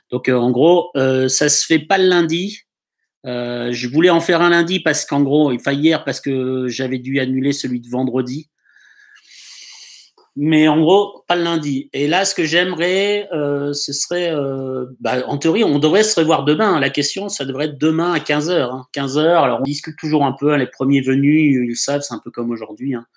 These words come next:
Euh, entre quinze heures, quinze heures quinze, quinze heures trente, on se prend un petit quart d'heure à discuter de tout, de rien. Ce qui fait que ça laisse le temps aux gens de venir. Et globalement, à quinze heures quinze, quinze heures trente, allez, si vous voulez. À quinze heures trente, on commence la question telle qu'elle est.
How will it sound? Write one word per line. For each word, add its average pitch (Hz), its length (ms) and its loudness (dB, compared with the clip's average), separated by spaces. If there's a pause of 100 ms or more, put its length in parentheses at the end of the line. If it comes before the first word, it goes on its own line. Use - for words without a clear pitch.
(520)
Euh, 110 460 -6
entre 113 260 -8
quinze 117 380 -4
heures, 131 320 2
quinze 113 240 -4
heures - 140 -10
quinze, 123 260 -4
quinze 110 220 -6
heures - 160 -10
trente, 127 320 -6
on 104 60 -14
se - 120 -14
prend 117 140 -8
un 113 80 -6
petit - 160 -16
quart 113 160 -4
d'heure 127 180 -2
à 113 60 -8
discuter 117 400 -12
de - 60 -16
tout, - 160 -10
de 117 80 -4
rien. 127 340 -2 (720)
Ce - 100 -14
qui - 80 -16
fait 123 100 -2
que - 60 -8
ça 123 140 -2
laisse 120 180 -2
le 123 140 0
temps 120 260 0
aux 123 80 2
gens 117 160 -2
de 117 80 -2
venir. 123 500 2
Et 117 100 0
globalement, 127 580 2
à 123 80 0
quinze 123 360 -2
heures 117 160 -6
quinze, 135 440 -2
quinze 143 180 0
heures 143 160 0
trente, 110 400 -10
allez, 95 100 -14
si - 200 -6
vous 98 100 -14
voulez. 98 220 -14 (340)
À 107 80 -8
quinze 147 300 0
heures 143 80 -4
trente, 160 260 0
on 143 60 2
commence 135 360 -2
la 123 60 -4
question 127 500 -4
telle 120 220 -6
qu'elle 120 220 -2
est. 139 100 0